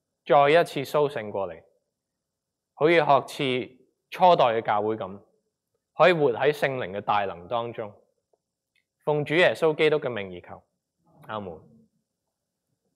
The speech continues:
今日嘅經文呢，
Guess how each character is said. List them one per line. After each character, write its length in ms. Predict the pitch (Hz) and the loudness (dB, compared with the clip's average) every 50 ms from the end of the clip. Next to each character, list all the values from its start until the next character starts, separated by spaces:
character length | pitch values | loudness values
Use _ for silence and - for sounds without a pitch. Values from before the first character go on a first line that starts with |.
| _ _ _ _ _ _ _ _ _ _ _ _ - _ _ _ _ _ _ _ _ _ _ _ _ _ _ _ _ _ _ _ _ - | _ _ _ _ _ _ _ _ _ _ _ _ -20 _ _ _ _ _ _ _ _ _ _ _ _ _ _ _ _ _ _ _ _ 0
今 160 | - 233 254 | 0 2 2
日 40 | 247 214 | 4 4
嘅 180 | 170 160 156 | 4 2 2
經 220 | 160 214 220 220 202 | 2 0 0 2 0
文 180 | 160 110 95 | 0 -2 -2
呢， 280 | 113 143 175 160 135 | -6 -8 -8 -8 -12